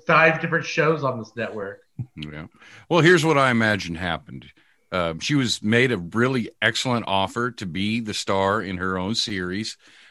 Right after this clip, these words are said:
Speaker 2: um, with someone that she really wants to work with, where they have this adversarial thing, which is really fun. And then the producer hires his crack-addicted cousin to write the scripts 'cause he needs a job.
Speaker 1: Mm-hmm.
Speaker 2: And then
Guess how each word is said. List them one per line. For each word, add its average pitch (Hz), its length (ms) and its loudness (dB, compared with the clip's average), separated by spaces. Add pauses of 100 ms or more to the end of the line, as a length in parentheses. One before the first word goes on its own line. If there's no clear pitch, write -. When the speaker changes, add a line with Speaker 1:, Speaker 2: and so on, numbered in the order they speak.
(120)
Speaker 2:
um, 98 420 -2 (260)
with 110 320 0
someone 110 600 2
that 117 140 -2
she 107 140 -4
really 98 380 0
wants 107 340 -2
to 131 80 -6
work 110 360 -4
with, 95 280 -4
where 95 100 -6
they 85 120 -6
have 85 240 -2
this 90 180 -6
adversarial 87 800 -4
thing, 90 300 -6
which 113 180 -6
is 123 120 -12
really 101 280 -6 (100)
fun. 85 340 -6 (300)
And 196 180 2
then 220 160 4
the 226 60 4
producer 139 600 0
hires 101 480 0
his 101 220 -4
crack-addicted 104 880 -4
cousin 123 420 0
to 117 100 -6
write 117 260 0
the - 60 -12
scripts - 600 -2 (800)
'cause - 160 0
he 226 120 6
needs 127 280 4
a 98 60 -2
job. 92 520 0 (640)
Speaker 1:
Mm-hmm. 87 240 -18 (340)
Speaker 2:
And 113 180 2
then 120 320 6